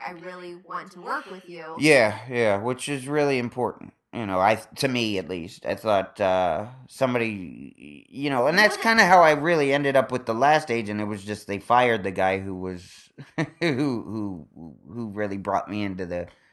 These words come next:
Speaker 2: company. But, you know, when agents typically are, like, you know, they don't, they don't wanna do any work. They just basically go, "Yeah, sign with us.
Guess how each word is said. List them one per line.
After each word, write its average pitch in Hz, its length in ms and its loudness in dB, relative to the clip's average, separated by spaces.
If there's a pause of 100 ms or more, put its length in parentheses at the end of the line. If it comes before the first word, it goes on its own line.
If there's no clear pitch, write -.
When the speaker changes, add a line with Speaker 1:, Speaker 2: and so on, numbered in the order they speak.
(360)
Speaker 2:
company. 123 460 0
But, 90 320 -4 (480)
you 110 160 -6
know, 101 420 -2
when 120 500 -6
agents 214 540 -4 (320)
typically 147 960 -4 (160)
are, 113 800 2
like, 95 480 -4 (760)
you 139 120 -4
know, 101 320 0
they 131 140 2
don't, 139 240 2 (160)
they 98 320 -2
don't 147 180 2
wanna 117 540 2 (560)
do 131 200 0
any 117 160 0
work. 107 460 -2
They 104 120 0
just 101 200 -8
basically 107 480 -2
go, 104 160 0
"Yeah, 151 360 -2
sign 131 340 -4
with 117 100 -2
us. 107 300 0